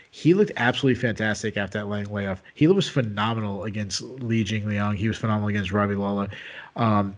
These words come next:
I thought he looked good against Anthony Rocco Marco. I actually scored it for Rocco Martin, but that was a very close fight that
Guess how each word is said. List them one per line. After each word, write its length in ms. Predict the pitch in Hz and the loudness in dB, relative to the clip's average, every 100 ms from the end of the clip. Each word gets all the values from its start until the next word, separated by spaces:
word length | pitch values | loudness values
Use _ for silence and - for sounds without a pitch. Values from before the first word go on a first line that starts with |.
| _ | _
I 120 | 127 | 0
thought 260 | 120 139 160 | 4 6 6
he 60 | |
looked 280 | 160 143 147 | 8 6 2
good 200 | - 117 | -2 0
against 280 | 123 139 139 | 2 2 2
Anthony 200 | 135 131 | 0 2
Rocco 200 | 131 127 | 0 2
Marco. 200 | 127 131 | -2 0
I 100 | 117 | 0
actually 180 | 147 285 | 2 2
scored 400 | - - 107 151 | 0 -4 -2 0
it 40 | |
for 160 | - 143 | 0 2
Rocco 260 | 143 143 | 2 2
Martin, 340 | 135 143 143 147 | 0 0 -2 0
but 80 | 117 | 0
that 80 | |
was 100 | 117 | 0
a 60 | 113 | 0
very 260 | 98 113 113 | 0 0 0
close 240 | - 113 | -2 -2
fight 140 | 120 | 0
that 140 | 107 | -2